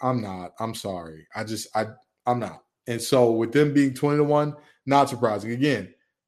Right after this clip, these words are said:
I would expect them to jump up to five maybe, but six, and, you know, Florida State, uh, comes in behind them at seven at thirty-three to one. Virginia as well, tied at thirty-three to one. Virginia and Florida State are interesting teams for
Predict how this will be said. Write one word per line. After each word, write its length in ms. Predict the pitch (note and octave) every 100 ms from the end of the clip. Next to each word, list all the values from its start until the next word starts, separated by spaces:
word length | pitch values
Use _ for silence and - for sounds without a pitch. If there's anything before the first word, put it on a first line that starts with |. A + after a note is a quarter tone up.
| _ _ -
I 140 | C3+
would 140 | E3+ D#3+
expect 360 | C#3+ - D3
them 120 | D3+ C#3
to 60 |
jump 220 | B2 C#3
up 120 | C3 B2+
to 100 | A2
five 500 | - A#2 B2 D3+ D3
maybe, 380 | D#3+ E3+ F3+
but 300 | D#3+ A#2 G#2+ F#2 _ _ _ _ _ _ _ _ _ _
six, 380 | - F3 F3 D#3+
and, 440 | B2 A#2 G#2 G2+
you 100 | G#2+
know, 200 | G2+ D#2+ _ _ _ _ _
Florida 320 | C#3+ E3+ F3
State, 520 | - D#3+ D#3 D3 - -
uh, 300 | B2 B2 B2
comes 380 | B2 C#3 C3+ B2+
in 180 | C#3 B2
behind 380 | A#2+ B2+ C3
them 120 | B2+ B2
at 100 | A2+
seven 280 | C3 B2+
at 140 | A2+ -
thirty-three 440 | B2 A#2 A2+ D#3
to 80 | E3
one. 400 | E3 D#3+ E3 D#3+ _ _ _ -
Virginia 560 | B2+ B2 D3 D#3 D#3
as 240 | D3+ B2 A#2
well, 380 | C3+ C#3+ C#3
tied 440 | C#3 C#3+ C3 C3 C3 A#2
at 160 | A2+
thirty-three 400 | C3+ C3+ B2+ C3
to 80 | C3
one. 300 | C3 C3 B2 _ _ -
Virginia 400 | C#3+ D3 A#3+ A#3
and 100 | -
Florida 240 | F3 D#3
State 240 | - D3+
are 120 | C3+ A#2+
interesting 380 | B2 B2 B2
teams 360 | A2+ B2 A2+ G#2+
for 540 | - B2+ A#2 A2+ A2